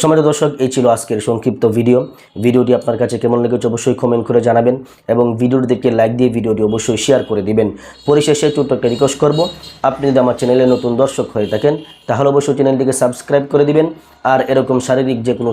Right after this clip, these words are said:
সমস্যার প্রাকৃতিক ভেষজ উপাদানের ভিডিও সবার আগে পেতে তে বেল আইকন অবশ্যই all করে রাখবেন। সকলেই ভালো থাকবেন,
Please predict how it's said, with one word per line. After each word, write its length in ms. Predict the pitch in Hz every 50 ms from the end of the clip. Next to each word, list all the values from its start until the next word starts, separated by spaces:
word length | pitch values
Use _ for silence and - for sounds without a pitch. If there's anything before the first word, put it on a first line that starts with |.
| 110 -
সমস্যার 380 | 135 135 131 - - 127 110 107 -
প্রাকৃতিক 440 | 123 123 - - 143 131 135 123 98 98 101
ভেষজ 260 | 120 117 - 156 156 143 - 123
উপাদানের 400 | 117 113 113 107 110 107 104 98 101 98 110
ভিডিও 240 | 120 123 135 147 156 151 - - - _ _ _ - -
সবার 300 | - 156 151 156 147 131 - -
আগে 160 | 110 104 110 98 110
পেতে 140 | 123 123
তে 80 | 147 160 165 165 - - _ _ - 107
বেল 140 | 123 120 120 120
আইকন 260 | 113 - 120 110 110 - 117
অবশ্যই 380 | 123 139 135 - - 135 113 104 -
all 100 | 117 120 107 -
করে 140 | 107 104 98 101
রাখবেন। 280 | 98 92 104 117 113 101 92 - - - _ _ - -
সকলেই 320 | 147 139 143 160 151 143 123 131
ভালো 120 | 139 147 147
থাকবেন, 240 | 127 110 107 113 113